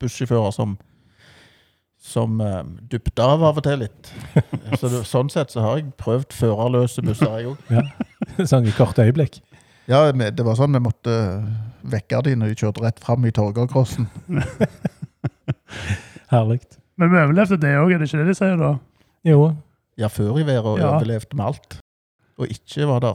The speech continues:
Speaker 1: hull i ozonlaget eller
Speaker 3: Nei.
Speaker 1: klima eller noen ting.
Speaker 2: <laughs> Det var før H M S og alt det der stod
Speaker 1: Ja,
Speaker 2: her.
Speaker 1: ja, stemmer det.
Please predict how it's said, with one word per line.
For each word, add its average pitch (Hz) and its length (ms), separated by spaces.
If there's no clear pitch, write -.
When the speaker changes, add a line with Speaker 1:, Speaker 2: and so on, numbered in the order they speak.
Speaker 1:
hull 123 260
i 123 60
ozonlaget 120 640
eller 110 380
Speaker 3:
Nei. 151 160
Speaker 1:
klima 147 460
eller - 180
noen 113 200
ting. - 180
Speaker 2:
<laughs> - 80
Det 139 220
var 120 140
før 127 180
H 117 180
M 113 100
S 117 200
og 110 100
alt 107 140
det 113 100
der 131 100
stod 127 160
Speaker 1:
Ja, 127 60
Speaker 2:
her. 131 160
Speaker 1:
ja, 110 80
stemmer 101 320
det. 104 120